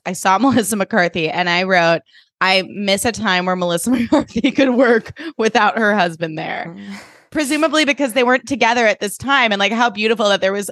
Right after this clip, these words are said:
Speaker 1: a sliver of time in Melissa McCarthy's career where she could actually just go to work without her husband on set with her.
Speaker 2: I know.
Speaker 1: And
Speaker 2: When
Speaker 1: she's
Speaker 2: she
Speaker 1: a
Speaker 2: could
Speaker 1: huge
Speaker 2: have
Speaker 1: part of this show.
Speaker 2: independence.
Speaker 1: I, where she could have independence, where she was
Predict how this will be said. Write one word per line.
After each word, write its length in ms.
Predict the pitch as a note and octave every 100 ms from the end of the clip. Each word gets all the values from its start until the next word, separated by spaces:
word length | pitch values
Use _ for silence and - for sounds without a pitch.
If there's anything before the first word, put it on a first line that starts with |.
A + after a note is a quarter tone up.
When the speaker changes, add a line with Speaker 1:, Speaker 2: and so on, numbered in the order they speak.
| C4+ A#3+ -
Speaker 1:
a 100 | A#3
sliver 680 | - A#3+ C#4+ C#4+ F4 F#4 E4+
of 100 | D4+
time 320 | - C4 A#3+
in 80 | A3+
Melissa 300 | G#3 G#3+ A3+
McCarthy's 420 | G#3+ A3 G#3 G#3+
career 380 | - G3+ F#3 F3
where 160 | F#3+ A#3
she 180 | A#3
could 120 | A3 - G3
actually 420 | G#3+ A3+ C4+ B3
just 240 | A#3+ G3+
go 240 | G3 G3 A#3+
to 80 |
work 540 | C4 B3 A#3 B3 - - _ _ _
without 460 | A3 A#3+ - G#3+ -
her 180 | C4 A#3+
husband 520 | A#3+ G#3+ F3+ G#3 G3+ -
on 320 | F#3 F#3+ G3
set 280 | - G#3+ -
with 140 | F#3+
her. 380 | G3+ D#3+ - - _ -
Speaker 2:
I 160 | E3
know. 380 | E3 D3+ C#3+ C#3+
Speaker 1:
And 80 | C#3+
Speaker 2:
When 80 | D#3+
Speaker 1:
she's 160 | C#4
Speaker 2:
she 60 | C#4
Speaker 1:
a 20 |
Speaker 2:
could 80 | -
Speaker 1:
huge 100 | C#4+
Speaker 2:
have 120 | -
Speaker 1:
part 200 | D4+ C4+
of 60 | C4+
this 220 | C4+ D3+
show. 80 | F3+
Speaker 2:
independence. 480 | F3 D3+ - - -
Speaker 1:
I, 120 | A3+ G3
where 140 | C#4+
she 120 | A#3+
could 140 | C4+ C#4
have 160 | C4+
independence, 720 | B3+ B3+ A3+ A#3 A#3 G#3+ G3 A#3
where 120 | A3+
she 100 | B3+
was 160 | A3+